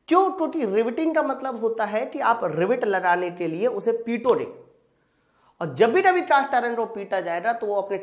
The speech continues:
कई टुकड़ों में टूट जाता है, इसलिए कास्ट आयरन की कभी रिवेटिंग भी नहीं होती, है ना? सिर्फ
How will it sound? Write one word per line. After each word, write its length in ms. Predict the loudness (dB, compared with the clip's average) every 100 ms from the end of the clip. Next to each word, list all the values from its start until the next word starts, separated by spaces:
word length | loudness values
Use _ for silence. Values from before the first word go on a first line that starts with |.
| -4
कई 180 | -2 -2
टुकड़ों 320 | -4 -8 -6 -4
में 140 | -6
टूट 240 | -8 -14
जाता 280 | -16 -20 _
है, 120 | -20 _ _
इसलिए 300 | -14 -10 -10 -6
कास्ट 340 | -6 -8 -8
आयरन 220 | -8 -8
की 100 | -10
कभी 280 | -12 -10 -8
रिवेटिंग 440 | -8 -10 -10 -12 -6
भी 120 | -4 -4 -8 -18 _ _
नहीं 180 | -20 -20
होती, 300 | -20 _ -20 -20 _ _
है 60 | -6
ना? 100 | -6 -10 -20 _ _ 6
सिर्फ 280 | 6 6